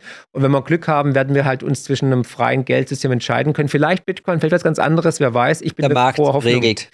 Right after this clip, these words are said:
Speaker 1: Der Markt regelt im Endeffekt alles und umso mehr Eingriffe des Staates, umso mehr Planwirtschaft, umso schlimmer wird es, meiner Ansicht nach. Und da müssen wir auf jeden Fall dafür deswegen auch Bargeld offen, äh, hochhalten,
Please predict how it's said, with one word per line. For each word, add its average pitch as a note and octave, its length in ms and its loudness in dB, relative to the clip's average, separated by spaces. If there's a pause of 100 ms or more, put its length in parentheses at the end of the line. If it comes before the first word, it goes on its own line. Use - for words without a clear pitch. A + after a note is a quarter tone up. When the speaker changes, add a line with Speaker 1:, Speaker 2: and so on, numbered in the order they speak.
(220)
Speaker 1:
Der C#3+ 80 -2
Markt C#3 500 -2
regelt D3+ 280 0
im D3 140 0
Endeffekt D3 460 -2
alles D#3+ 360 0
und C3+ 280 -2
umso D3 240 0
mehr C#3+ 320 2 (300)
Eingriffe D#3 500 -2
des D3 160 -2
Staates, D3 420 -2
umso C#3 160 0
mehr C3+ 140 2
Planwirtschaft, C#3+ 640 -2
umso C#3 240 0
schlimmer C#3 320 0
wird D#3 160 0
es, E3 300 -2 (300)
meiner C3 340 0
Ansicht C#3 420 -2
nach. C#3+ 240 -2
Und C#3 160 -2
da B2+ 100 0
müssen C#3+ 220 -2
wir C#3 80 0
auf - 120 -4
jeden C#3 120 -4
Fall C#3 140 -4
dafür C3+ 280 -2
deswegen C3+ 400 -2
auch - 140 -2
Bargeld D#3+ 460 -2
offen, - 280 -4
äh, C3+ 80 0
hochhalten, D#3 560 2